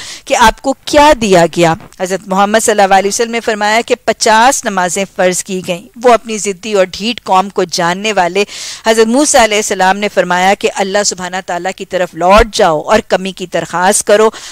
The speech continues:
आप सल्लल्लाहु अलैहि वसल्लम अपने नबी भाई की ये मशवरा मान के वापस पलटे। नमाजें घटा दी गईं, कम कर दी गईं। हज़रत मूसा ने फिर पलटने और दरख्वास्त करने का मशवरा दिया। ये अमल कुछ रवायात में आता है कि आपने, अ,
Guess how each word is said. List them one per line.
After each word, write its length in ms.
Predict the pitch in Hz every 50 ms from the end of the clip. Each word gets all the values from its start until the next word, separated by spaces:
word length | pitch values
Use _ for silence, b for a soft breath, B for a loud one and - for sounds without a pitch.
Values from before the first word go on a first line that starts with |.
| B B 214
आप 160 | 214 220 -
सल्लल्लाहु 360 | - - 214 214 196 190 190
अलैहि 200 | 190 185 185 190
वसल्लम 420 | 190 - - 202 214 220 214 208
अपने 340 | 202 190 - 202 196 190 175 B B B B B B
नबी 320 | 208 214 208 190 247 233 202
भाई 380 | 165 160 180 185 190 214 247
की 340 | 214 - 233 220 202 190 180 B B B B
ये 120 | 208 202 202
मशवरा 460 | 208 208 214 - - 233 214 208 202
मान 280 | 196 190 185 185 190 185
के 140 | - 196
वापस 520 | 180 160 175 175 180 - - - 254 269 -
पलटे। 460 | - - 220 202 202 - 196 175 170 B B B B
नमाजें 420 | 208 196 202 196 196 196 202 202 190
घटा 420 | - - 190 175 - 175 180 196 208
दी 200 | 196 233 240 220
गईं, 260 | 196 208 196 185 170 B B B B B - -
कम 220 | 233 247 277 294
कर 180 | - 269 226 220
दी 200 | 202 214 214 196
गईं। 240 | 202 196 190 202
हज़रत 280 | 208 208 208 233 208 214
मूसा 300 | 220 233 226 - 233 220
ने 100 | 220 220
फिर 260 | - - 302 349 427 - -
पलटने 440 | 262 233 214 208 202 220 214 208 208
और 120 | 196 185 -
दरख्वास्त 500 | 185 196 - - 202 196 196 196 - -
करने 260 | 202 175 180 190 196
का 220 | - 208 190 185 180
मशवरा 440 | 185 185 180 - - 202 202 202 202
दिया। 320 | 180 196 185 185 180 170 B B B B B B
ये 120 | 220 247 269
अमल 440 | 294 269 214 220 226 254 262 269 269 _ _ -
कुछ 220 | - 277 - - 269
रवायात 500 | 220 220 208 202 208 208 220 226 - 254
में 80 | 247
आता 260 | 226 220 220 - -
है 80 | 247 254
कि 100 | - 269
आपने, 580 | - - 208 196 202 - - 214 220 233 233
अ, 40 | 233